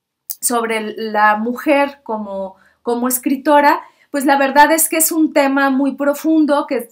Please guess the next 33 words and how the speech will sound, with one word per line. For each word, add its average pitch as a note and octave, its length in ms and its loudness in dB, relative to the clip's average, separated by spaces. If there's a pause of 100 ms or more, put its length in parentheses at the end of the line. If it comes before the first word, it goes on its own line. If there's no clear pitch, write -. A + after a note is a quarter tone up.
llevaría G#3+ 460 -4
a A#3 60 0
otro A#3 220 -8
programa. D4 600 2 (180)
Sin C4+ 200 -2
embargo, D4 320 2
lo D#4+ 160 0
que C4+ 100 -8
quiero C#4+ 220 -2
hacer C#4+ 320 -2
es, C4 340 -4 (340)
eh, G3 440 -10
compartirte C#4+ 640 2
un E4+ 100 -4
poquito D#4 600 -2 (160)
algunos C#4 480 0
fragmentos B3 720 -4
para G#3 220 -6
cerrar A3 340 -4
ya A3+ 80 -4
el A3+ 80 -6
programa G#3+ 540 -6
de G#3 100 -14
lo G#3 220 -12
que A3 160 -8
he G#3+ 40 -6
estado A#3 400 -4
leyendo G#3+ 680 -8 (300)
en G#3+ 180 -8
algunas A3 440 -6
de G#3+ 100 -4
las G#3 200 -6
charlas, B3 560 0